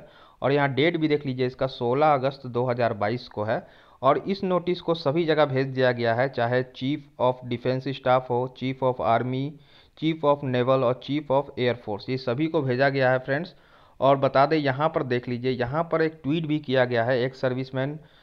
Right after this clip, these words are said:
जो Voice of Ex Servicemen Society है, उनके द्वारा यहाँ पर एक ट्वीट भी किया गया है। इसमें बहुत सारी बातें बताई गई है, जैसे कि जिनका भी रिटायरमेंट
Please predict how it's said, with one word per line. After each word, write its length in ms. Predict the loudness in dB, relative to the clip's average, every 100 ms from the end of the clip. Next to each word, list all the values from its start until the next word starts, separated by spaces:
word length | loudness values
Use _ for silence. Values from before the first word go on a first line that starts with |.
| _ -2
जो 140 | -2
Voice 420 | 2 4 4 4 0
of 160 | 0
Ex 200 | -2 -4
Servicemen 480 | -4 -4 -4 -6 -4
Society 460 | -4 -2 -4 -2 -2
है, 80 | -2
उनके 340 | -2 -4 -2
द्वारा 240 | 2 4 2
यहाँ 220 | 2 2
पर 120 | 2
एक 140 | 2 0
ट्वीट 220 | -2 0
भी 140 | -2 -2
किया 240 | 0 0
गया 200 | 0 0
है। 220 | 0 0
इसमें 280 | -2 -4 -2
बहुत 240 | 0 -2 0
सारी 200 | 0 2
बातें 280 | 0 0 -2
बताई 300 | 0 0 0
गई 180 | -2 -2
है, 140 | -2
जैसे 300 | 0 -2 -4
कि 140 | -4 -4
जिनका 520 | -4 -4 -2 4 4
भी 140 | 4
रिटायरमेंट 640 | -2 0 0 0 -4 -10